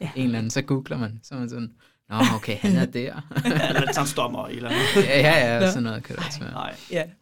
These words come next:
Speaker 2: Ja. Så, men, men altså nu det her med, altså, blive forholdt til nogle ting, og folk
Speaker 1: Mhm.
Speaker 2: spørger, og nu sagde du det her med, det er ikke dit ansvar. Men har du prøvet,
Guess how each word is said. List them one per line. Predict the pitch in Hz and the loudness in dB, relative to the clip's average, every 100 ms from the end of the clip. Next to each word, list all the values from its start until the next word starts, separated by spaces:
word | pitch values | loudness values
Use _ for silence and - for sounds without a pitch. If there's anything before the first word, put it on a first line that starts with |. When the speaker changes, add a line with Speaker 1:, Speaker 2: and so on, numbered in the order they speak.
| _ | _
Speaker 2:
Ja. | 110 - - _ _ _ _ | -10 -10 -12 _ _ _ _
Så, | - 104 98 | -6 -4 -2
men, | 110 104 | -4 0
men | 113 113 | 0 0
altså | 117 117 | 0 2
nu | 123 | 2
det | 131 | 2
her | 131 113 | 0 0
med, | 104 98 98 - - _ _ | 0 -4 -6 -10 -16 _ _
altså, | - - | -14 -12
blive | - 95 | -14 -10
forholdt | - - 131 127 | -6 -2 -2 -2
til | 113 | -6
nogle | 95 98 | -4 -8
ting, | - 120 104 110 | -4 -2 -2 -6
og | 92 - | -10 0
folk | - 87 | 2 2
Speaker 1:
Mhm. | 101 | 0
Speaker 2:
spørger, | 110 104 | -2 -2
og | 101 104 | -4 -6
nu | 104 | -6
sagde | - 101 | -4 -4
du | 98 | -6
det | 101 | -10
her | 101 | -10
med, | - - - | -10 -12 -8
det | |
er | 101 | -8
ikke | 98 | -6
dit | 113 98 | -6 -4
ansvar. | 101 98 - - - _ _ - | -4 -6 -8 -14 -16 _ _ -8
Men | |
har | 98 | -6
du | 95 | -6
prøvet, | - 123 135 147 131 | 0 2 4 2 0